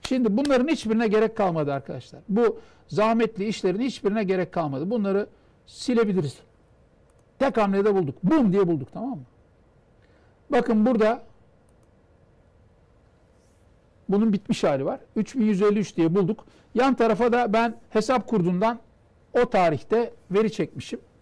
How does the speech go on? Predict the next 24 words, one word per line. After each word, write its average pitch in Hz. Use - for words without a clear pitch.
On 214
iki, 196
yüz 180
yirmi 208
ay, 185
iki 185
yüz 160
bin 139
lira. 190
Bakın 226
işte -
I 202
C 196
B 180
C 208
üç -
bin, 190
e, 185
iki 180
bin 185
sekiz 170
yüz 175
seksen 170
üçmüş. -